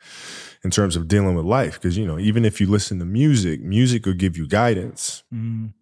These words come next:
Speaker 1: right? That you can then meditate on and think about how you would apply it. In sports, you have to apply it in the here and now. I mean, you're faced with challenges moment to moment. You're faced with pressures and anxiety and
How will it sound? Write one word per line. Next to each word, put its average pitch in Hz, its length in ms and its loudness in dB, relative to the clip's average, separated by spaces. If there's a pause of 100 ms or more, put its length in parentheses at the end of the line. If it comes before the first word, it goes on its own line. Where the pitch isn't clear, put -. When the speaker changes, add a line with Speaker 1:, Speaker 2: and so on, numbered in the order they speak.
(120)
Speaker 1:
right? 90 260 0
That 85 200 -2
you 95 80 2
can 90 220 2
then 92 380 2
meditate 92 600 2
on 90 240 -2
and 85 120 -2
think 95 220 -2
about 85 300 0
how 95 100 0
you 92 200 2
would 87 220 0
apply 107 420 0
it. 85 180 -4 (480)
In 98 80 -2
sports, - 520 0
you 98 120 0
have 104 300 -2
to 92 180 -4
apply 120 340 0
it 69 300 -4 (100)
in 101 140 2
the 95 80 2
here 98 340 2
and 90 160 0
now. 107 340 0
I 92 40 -8
mean, 98 120 -4
you're 101 120 0
faced 117 400 -2
with 87 180 -2
challenges 90 720 0
moment 95 420 0
to - 80 -8
moment. 95 460 0
You're 92 80 -4
faced 107 400 -2
with - 160 -8
pressures 92 420 -2
and 85 120 -6
anxiety 90 560 0
and 85 160 -10